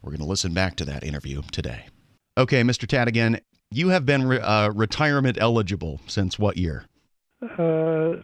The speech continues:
Speaker 2: the earliest would be October nineteen seventy-three.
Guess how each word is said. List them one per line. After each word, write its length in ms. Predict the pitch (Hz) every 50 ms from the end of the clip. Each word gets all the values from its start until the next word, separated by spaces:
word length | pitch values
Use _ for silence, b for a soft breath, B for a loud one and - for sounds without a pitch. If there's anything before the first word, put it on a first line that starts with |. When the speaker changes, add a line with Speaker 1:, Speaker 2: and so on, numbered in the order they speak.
| - _
Speaker 2:
the 280 | - 110 107 - 175 170
earliest 580 | 170 165 175 190 196 190 190 185 175 - -
would 140 | 180 165 156
be 160 | 165 156 151 151
October 880 | 151 151 - - - 190 185 175 180 180 180 180 175 156 147 214 226 220 - _ _ _ _ _ -
nineteen 440 | 165 165 165 160 - 185 180 165 165 170
seventy-three. 720 | 175 170 160 160 160 156 151 - 170 160 147 127 117 107